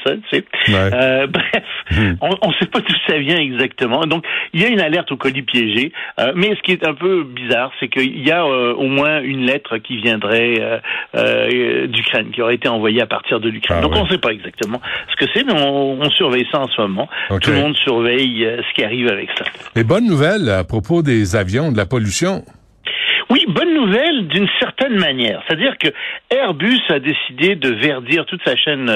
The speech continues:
Speaker 1: de production. Euh, donc, ça signifie qu'ils vont essayer de dépenser moins d'énergie, puis que ça va être une énergie plus verte. Euh, et, et donc, ils voudraient que d'ici deux mille cinquante, tous les avions Airbus soient des avions qui volent avec,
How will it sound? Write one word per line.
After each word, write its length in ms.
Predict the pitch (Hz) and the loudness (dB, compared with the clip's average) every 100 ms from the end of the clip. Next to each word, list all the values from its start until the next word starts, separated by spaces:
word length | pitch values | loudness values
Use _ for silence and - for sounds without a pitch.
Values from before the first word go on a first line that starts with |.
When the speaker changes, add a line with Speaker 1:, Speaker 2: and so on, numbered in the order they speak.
| 104 | 0
Speaker 1:
de 120 | 110 | -2
production. 580 | 110 135 123 - 120 - - - - - | -2 -2 0 0 -2 -4 -4 -2 -2 -2
Euh, 240 | 123 123 131 | 0 2 0
donc, 340 | 123 160 147 - | 0 0 0 0
ça 60 | 127 - | -2 -2
signifie 400 | 131 123 - 151 | -2 0 0 0
qu'ils 580 | - 117 - - - 123 | -2 -2 -2 -6 -2 2
vont 120 | 135 | 2
essayer 560 | 135 - 127 117 131 | 2 0 -2 2 0
de 140 | 123 110 | 0 -2
dépenser 420 | 104 107 110 117 | -2 -2 -2 0
moins 240 | 107 135 | 2 2
d'énergie, 680 | 143 143 131 117 - 123 131 139 | 2 2 2 2 0 0 0 0
puis 140 | 120 | -2
que 60 | - | 0
ça 60 | 120 | 0
va 80 | 107 | 0
être 100 | 113 | 0
une 120 | 117 | 0
énergie 400 | 113 107 107 117 | 2 2 2 0
plus 300 | 107 110 98 | -4 -6 -2
verte. 420 | 117 147 - - - - - - - | 0 0 -4 -4 -4 -2 -4 -4 0
Euh, 240 | 127 123 | 2 2
et, 300 | - 170 185 175 | 2 2 4 2
et 40 | |
donc, 320 | 135 220 233 160 | 2 -2 0 -2
ils 80 | |
voudraient 400 | 127 151 135 190 | -2 -2 0 0
que 120 | - 147 | 0 -2
d'ici 420 | 120 135 - 160 135 | -2 -6 -4 -6 -4
deux 180 | 190 226 | -2 2
mille 240 | 202 185 143 | 2 2 2
cinquante, 420 | 175 160 - 139 131 | 0 0 0 -2 -2
tous 240 | - 269 254 | -2 2 2
les 220 | 180 139 | 4 2
avions 260 | 127 131 | 2 2
Airbus 380 | 127 110 107 156 - - - - - | 2 0 -2 -6 -6 -6 -6 -6 -2
soient 260 | - 220 240 | 2 2 0
des 340 | 151 151 131 | 0 0 2
avions 260 | 139 123 214 | 0 0 -2
qui 220 | - 139 | -2 -2
volent 360 | 117 160 214 185 | 0 2 2 0
avec, 540 | 135 135 143 175 - | 0 0 0 0 0